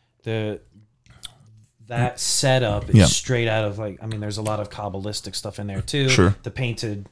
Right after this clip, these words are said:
Speaker 1: the symbol woman.
Speaker 2: Yeah.
Speaker 1: It's all Ka-, Kabbalah, like, mystic
Speaker 2: <clears throat> Yeah.
Speaker 1: Judaism signs, and <clears throat> those pillars are right out of the Freemasonry.
Speaker 2: Okay.
Speaker 1: It's like, I forget what the other one is called. One is called Boaz.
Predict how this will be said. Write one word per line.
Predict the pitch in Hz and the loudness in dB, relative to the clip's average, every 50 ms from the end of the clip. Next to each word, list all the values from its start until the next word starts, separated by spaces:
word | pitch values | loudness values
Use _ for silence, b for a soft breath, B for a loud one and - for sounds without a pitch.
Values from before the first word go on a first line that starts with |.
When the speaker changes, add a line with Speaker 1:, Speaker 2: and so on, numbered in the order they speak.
| _ _ - | _ _ -10
Speaker 1:
the | 101 | -6
symbol | - - - 120 113 110 120 117 | -4 -2 -2 -2 -2 -2 -2 -2
woman. | 113 123 127 131 139 147 160 160 - | -2 -2 -2 -2 -2 -4 -6 -6 -2
Speaker 2:
Yeah. | - 120 107 82 73 - - _ - | 2 4 4 4 2 0 -8 _ -18
Speaker 1:
It's | 104 - - - - - | -16 -16 -16 -16 -12 -6
all | 104 104 104 101 | -4 -4 -4 -4
Ka-, | - - 110 101 92 85 - - - _ - | -4 -4 -2 -2 -4 -4 -8 -14 -18 _ -16
Kabbalah, | - 98 107 104 95 95 95 92 92 95 95 - | -10 -6 -4 -4 -2 -2 -4 -6 -8 -10 -12 -14
like, | 98 92 92 92 - _ _ _ _ _ 95 | -12 -10 -10 -10 -12 _ _ _ _ _ -20
mystic | 95 101 113 110 101 - - - 104 92 - _ _ _ | -20 -14 -8 -6 -4 -4 -4 -4 -6 -8 -8 _ _ _
Speaker 2:
<clears throat> | - - | 6 8
Yeah. | 139 135 139 110 104 | 10 10 10 8 4
Speaker 1:
Judaism | - 113 104 - 104 104 104 101 104 101 98 | 4 4 4 4 2 0 -2 -4 -4 -4 -4
signs, | - 110 107 104 101 104 107 - - - _ _ _ _ _ _ _ _ - | -4 -4 -6 -6 -6 -8 -8 -8 -10 -14 _ _ _ _ _ _ _ _ -8
and | 113 113 113 104 107 110 131 117 98 - - - _ _ _ | -4 0 0 0 2 4 2 2 2 0 -6 -16 _ _ _
<clears throat> | _ _ _ _ 101 104 - | _ _ _ _ -20 -18 -10
those | 127 120 117 117 117 117 117 113 104 - - - - _ _ _ _ - | -6 -4 -4 -2 -2 -2 -4 -4 -6 -8 -12 -14 -16 _ _ _ _ -8
pillars | 143 143 139 127 113 104 101 101 101 - - b b b b b b | -2 0 0 0 0 0 0 -2 -4 -6 -8 b b b b b b
are | b 104 107 101 | b -4 -2 0
right | 110 117 110 110 107 | 2 2 2 2 2
out | 110 110 110 107 101 | 2 2 2 0 0
of | 98 98 98 92 - - - - - | 0 -2 -4 -6 -10 -16 -20 -16 -10
the | - 95 92 92 90 | -8 -6 -6 -6 -8
Freemasonry. | - - 101 101 101 107 113 110 - - 104 92 90 87 85 87 90 - - | -10 -10 -8 -6 -6 -4 -4 -4 -4 -4 -4 -6 -8 -10 -10 -12 -10 -4 0
Speaker 2:
Okay. | 107 107 - 90 101 | 2 4 4 4 4
Speaker 1:
It's | 117 - - - | 2 0 -4 -10
like, | 95 90 - _ _ _ _ _ _ _ _ _ _ | -16 -16 -18 _ _ _ _ _ _ _ _ _ _
I | _ | _
forget | _ _ 98 - 113 113 110 | _ _ -16 -10 -8 -6 -4
what | 113 113 | -4 -4
the | - 110 113 | -2 -2 -2
other | 113 113 | 0 0
one | 110 107 107 | 0 -2 -2
is | - | -4
called. | - - 104 98 | -2 -4 -4 -2
One | 104 117 120 | 0 0 0
is | 123 113 | 0 -2
called | - - 127 107 104 95 | -2 -4 -4 -4 -2 -2
Boaz. | 117 113 113 113 113 113 113 113 110 113 113 117 113 - - - | 0 0 0 2 2 2 2 2 2 0 0 -2 -4 -6 -8 -10